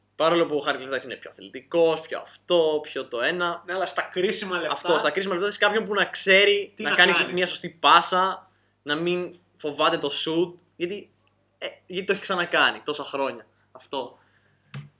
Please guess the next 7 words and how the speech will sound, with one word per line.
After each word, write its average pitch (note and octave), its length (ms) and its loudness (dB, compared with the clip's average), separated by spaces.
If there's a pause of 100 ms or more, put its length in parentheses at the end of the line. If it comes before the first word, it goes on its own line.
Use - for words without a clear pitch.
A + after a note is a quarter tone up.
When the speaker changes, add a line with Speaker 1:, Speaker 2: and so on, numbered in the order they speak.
(180)
Speaker 1:
Και F#3+ 100 -2
ο F3 160 0
Holiday A#3 360 4
μετά, A3 220 -2 (480)
κι - 80 -8
αυτός G#3+ 400 2
είναι F3 260 -4